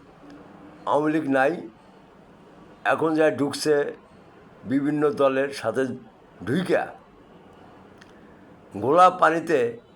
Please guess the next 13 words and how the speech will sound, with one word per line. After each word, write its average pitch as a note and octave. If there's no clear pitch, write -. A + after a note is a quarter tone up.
মাছ C3
শিকার C3+
করছে। A2
এরাই F3+
কিন্তু G#3+
বড় F3
বড় E3
কথা C#3
বলে, A#2
যারা B2
আকাম D#3
কুকাম D#3+
করছে, D3+